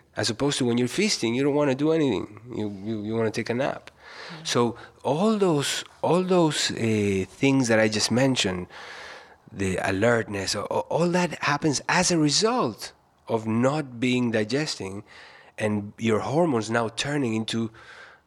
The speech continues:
Speaker 1: um, "Let's go find our next meal," right? Which in our, in our society, in,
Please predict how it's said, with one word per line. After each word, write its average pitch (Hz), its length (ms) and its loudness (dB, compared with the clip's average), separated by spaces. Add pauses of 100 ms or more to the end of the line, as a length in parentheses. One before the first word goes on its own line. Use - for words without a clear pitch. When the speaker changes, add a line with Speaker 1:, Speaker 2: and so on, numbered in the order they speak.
Speaker 1:
um, 98 400 -6
"Let's 107 280 -2
go 107 300 0 (140)
find 101 560 -4
our 98 100 0
next 104 300 -2
meal," 156 280 -4 (440)
right? 139 180 -8 (360)
Which 120 260 -2
in 135 100 4
our, 127 220 2 (120)
in 127 140 -2
our 117 140 0
society, 120 760 -2 (640)
in, - 380 -12